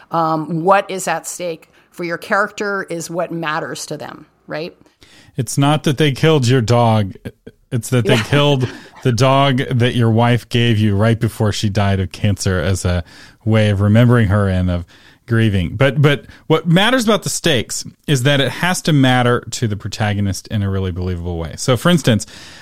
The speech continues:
Speaker 2: my daughter, this morning, there was a big rain shower, and she wanted to go out and play in the rain shower.
Speaker 1: <laughs>
Speaker 2: But for her to go out and play in the rain shower, she needed three things. She wanted her rain boots, she wanted her cute little raincoat, she wanted her pink umbrella. And getting these three things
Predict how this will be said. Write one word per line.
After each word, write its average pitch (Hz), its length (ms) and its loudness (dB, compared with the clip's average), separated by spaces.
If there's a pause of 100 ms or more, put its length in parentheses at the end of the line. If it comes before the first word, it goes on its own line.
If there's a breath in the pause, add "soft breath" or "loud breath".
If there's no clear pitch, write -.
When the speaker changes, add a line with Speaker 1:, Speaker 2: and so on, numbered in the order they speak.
(120 loud breath)
Speaker 2:
my 143 200 4
daughter, 107 400 2 (160)
this 131 180 -2
morning, 95 300 2
there 107 120 -2
was 98 140 0
a 98 60 -2
big 110 260 0
rain 98 220 2
shower, 87 320 0
and 95 160 -4
she 107 200 0
wanted 110 260 4
to 107 60 -2
go 101 200 0
out 87 260 -2
and 98 100 -4
play 87 240 -4
in 85 80 -4
the 87 60 -2
rain 87 160 -2
shower. - 360 -2
Speaker 1:
<laughs> - 40 -18
Speaker 2:
But 98 100 -2
for 117 180 2
her 170 220 4
to 185 120 -2
go 170 160 4
out 131 240 0
and 131 80 0
play 127 160 2
in 131 60 4
the 135 40 4
rain 127 160 4
shower, 104 380 0 (240 loud breath)
she - 180 0
needed 113 320 4
three 107 200 0
things. - 440 -2
She - 180 -4
wanted 98 300 0
her 107 100 -2
rain 98 220 2
boots, 143 380 0 (280 loud breath)
she - 140 -4
wanted 104 260 4
her 95 120 0
cute - 340 0
little 139 220 2
raincoat, 131 560 2 (260 soft breath)
she - 160 -6
wanted 107 320 2
her 101 100 -2
pink 92 260 -4
umbrella. 92 360 -2 (240)
And 107 240 2
getting 180 360 4
these 170 200 2
three 147 240 0
things 113 400 2